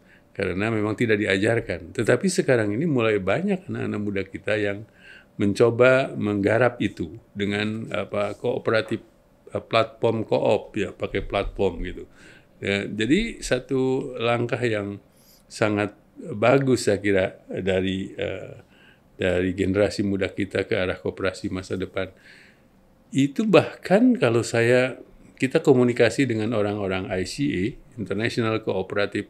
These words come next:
Alliance, di berbagai belahan bumi di dunia ini, ko-, anak-anak muda mulai aktif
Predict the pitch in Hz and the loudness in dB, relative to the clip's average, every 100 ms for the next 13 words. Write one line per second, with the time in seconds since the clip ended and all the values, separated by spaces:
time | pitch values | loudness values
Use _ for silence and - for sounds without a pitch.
0 | 98 92 90 87 95 143 - _ _ - | -4 -2 -2 -4 -8 -10 -14 _ _ -20
1 | - - _ - 127 117 120 139 190 208 | -20 -20 _ 2 2 4 2 4 4 4
2 | 135 123 127 127 120 117 110 127 131 131 | 4 4 4 2 0 -2 -2 0 2 2
3 | 110 107 107 107 101 95 98 175 185 135 | 0 -2 -2 0 0 0 -2 -4 -4 -6
4 | - - 123 143 131 123 123 165 165 127 | -6 -4 -4 -2 -2 -2 0 0 0 -2
5 | 113 123 117 - 165 | -2 -2 -4 -4 -8